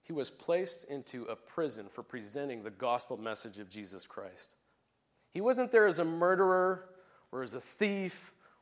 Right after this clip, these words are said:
or some sort of crime that you would expect a criminal to be in there. He was there because he was sharing the testimony of the Lord Jesus Christ. And that testimony had spread to people,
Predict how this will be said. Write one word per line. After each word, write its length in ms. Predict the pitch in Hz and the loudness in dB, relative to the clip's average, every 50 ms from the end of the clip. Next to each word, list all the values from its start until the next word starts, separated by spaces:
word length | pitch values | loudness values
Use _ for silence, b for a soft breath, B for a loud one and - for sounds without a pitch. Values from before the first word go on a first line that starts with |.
| b - | b -8
or 80 | 131 127 | -8 -4
some 220 | - - 185 190 | 0 0 0 2
sort 160 | - 208 165 | 4 4 2
of 80 | 156 - | 2 0
crime 300 | - - 214 208 196 180 | 0 4 4 6 6 4
that 80 | 165 151 | 2 2
you 60 | 160 | 0
would 120 | 165 156 | 0 0
expect 340 | 151 - - - 185 170 - | 0 0 2 4 4 4 4
a 40 | 156 | 2
criminal 300 | - - 196 185 170 156 | 2 2 4 4 4 2
to 100 | - 147 | 0 -4
be 140 | 131 151 165 | -2 0 0
in 100 | 175 170 | 2 2
there. 240 | 151 139 123 - B B B B B | 2 0 -2 -4 B B B B B
He 180 | B 196 277 311 | B 2 4 4
was 280 | 320 285 214 151 131 | 6 4 2 2 2
there 200 | 143 190 202 190 | 4 4 6 4
because 340 | 170 165 156 - 175 143 - | 4 2 -2 -2 -4 -4 -4
he 120 | - 240 | -2 0
was 160 | 277 247 190 - | 2 2 2 2
sharing 360 | - - 220 220 220 214 180 | 2 2 4 4 4 4 2
the 80 | 156 | 0
testimony 960 | 147 - - - - 202 226 - - - 170 143 131 120 113 110 107 104 101 101 b b b b b b | -2 -4 -6 -6 -2 0 0 0 0 -2 -4 -2 -2 -4 -6 -6 -8 -10 -10 -12 b b b b b b
of 120 | 151 147 | -6 -4
the 80 | 151 151 | 0 2
Lord 200 | 151 147 143 135 | 2 2 2 0
Jesus 380 | 156 180 165 131 131 123 - | -4 -4 -4 -4 -6 -6 -6
Christ. 600 | - - 147 135 123 110 98 - - - - - - b b b b b | -4 -2 0 2 2 2 0 -2 -8 -12 -14 -16 -20 b b b b b
And 120 | 180 196 | 0 2
that 160 | 214 190 202 | 2 2 2
testimony 460 | - - 240 240 - 240 220 190 165 147 | 4 4 4 4 4 4 2 2 2 0
had 140 | 160 - | -2 -4
spread 460 | - - - - - 214 226 226 220 - | -4 -6 -4 2 4 6 8 6 6 4
to 80 | 175 | -2
people, 360 | - - - 226 202 160 - | -4 -2 -2 -4 -2 -4 -6